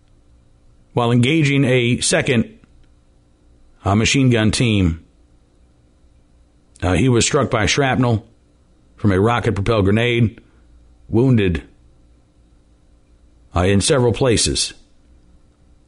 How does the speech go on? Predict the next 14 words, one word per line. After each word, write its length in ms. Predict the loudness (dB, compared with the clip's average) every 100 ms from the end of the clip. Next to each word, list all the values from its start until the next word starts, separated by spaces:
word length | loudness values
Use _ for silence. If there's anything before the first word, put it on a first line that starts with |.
| _ _ _ _ -20 -20 _ _ _ _ _ _
He 100 | -6
still 280 | 0 2 2
directed 360 | 2 2 0 2
air 200 | 2 2
support. 500 | 0 0 0 0 -4 -20 -20 _ _ _ _ _ _ _ -20 -20 -20 -20 -20 -20 -20 -20 -20 -6
Uh, 60 | -2
they 140 | -2
killed 340 | 0 0 2
about, 420 | 2 0 0 -2 0
uh, 380 | 2 2 0 -4 -10 -20 -20 -20 -20 -20 -20 -20 -20 -20 -20 -20 -20 -20 -20 _ -20 -6
well, 140 | -2
several 300 | 0 0 2
dozen 300 | 2 2 0
Taliban. 600 | 0 0 0 0 0 -2